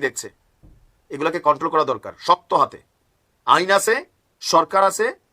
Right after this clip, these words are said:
আপনার কোনো অভিযোগ থাকলে আইনের কাছে যান। আপনারা আইন হাতে তুলে নেওয়ার অধিকার নাই। এগুলো শক্ত হাতে বন্ধ করতে হবে। ডক্টর ইউনূস নির্দেশ দিছেন, উপদেষ্টারা নির্দেশ দিছেন, আমরাও মনে করি আমাদের জায়গা থেকে সচেতন হতে হবে, না তো এই খেলা আপনার উপর ফিরে আসবে, মনে রাখেন।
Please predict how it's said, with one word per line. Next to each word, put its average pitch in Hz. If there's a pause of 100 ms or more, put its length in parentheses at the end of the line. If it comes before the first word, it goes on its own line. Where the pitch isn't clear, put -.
(300)
আপনার 160
কোনো 160
অভিযোগ 175
থাকলে 196 (200)
আইনের 151
কাছে 147
যান। 90 (500)
আপনারা 160 (100)
আইন 151
হাতে 160
তুলে 160
নেওয়ার 156
অধিকার 143
নাই। 85 (320)
এগুলো 151
শক্ত -
হাতে 180
বন্ধ 147
করতে 165
হবে। 196 (340)
ডক্টর 139
ইউনূস 165
নির্দেশ 160
দিছেন, 165 (280)
উপদেষ্টারা 170
নির্দেশ 156
দিছেন, 185 (280)
আমরাও 180
মনে 190
করি 165
আমাদের 151
জায়গা 147
থেকে 165 (320)
সচেতন 180
হতে 147
হবে, 123
না 131
তো 156
এই 180
খেলা 175 (460)
আপনার 170
উপর 175
ফিরে 147
আসবে, 135
মনে 123
রাখেন। 110